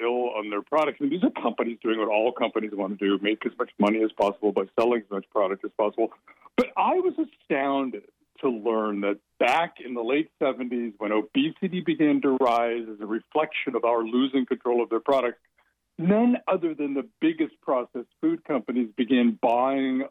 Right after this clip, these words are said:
up the biggest, most popular dieting methods, so that Weight Watchers,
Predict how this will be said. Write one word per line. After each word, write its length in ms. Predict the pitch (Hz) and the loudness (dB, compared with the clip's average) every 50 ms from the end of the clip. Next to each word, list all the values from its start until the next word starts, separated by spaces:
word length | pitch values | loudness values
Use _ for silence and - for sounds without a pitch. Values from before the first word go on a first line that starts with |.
| - - | -4 -2
up 280 | 123 120 117 - - _ _ _ _ _ _ _ _ - | 0 0 0 -2 -8 _ _ _ _ _ _ _ _ -4
the 100 | 143 123 - _ _ _ - | -4 -4 -4 _ _ _ 0
biggest, 380 | 165 156 156 151 160 151 143 _ _ | 2 2 2 2 0 -2 -2 _ _
most 240 | 143 135 123 120 - _ - | -4 -4 -4 -4 -6 _ -14
popular 680 | - - 151 143 139 - - 127 120 120 123 120 120 | -8 -4 -2 -2 -2 -2 -6 -8 -4 -2 -2 0 -2
dieting 720 | 110 104 - 113 110 117 120 127 127 123 120 110 104 104 | -2 -2 0 2 2 2 2 0 0 0 -2 -4 -4 -2
methods, 360 | 104 104 107 104 - 117 101 - _ - | -2 -2 -2 0 -2 -4 -6 -6 _ -2
so 120 | - 127 | 0 2
that 160 | 120 127 - 110 | 2 2 0 0
Weight 440 | 110 113 123 139 151 180 202 175 | 0 0 2 2 2 2 0 -2
Watchers, 640 | - 135 120 110 101 90 - - - 98 95 104 | -4 -2 0 0 0 -2 -6 -12 -16 -16 -16 -16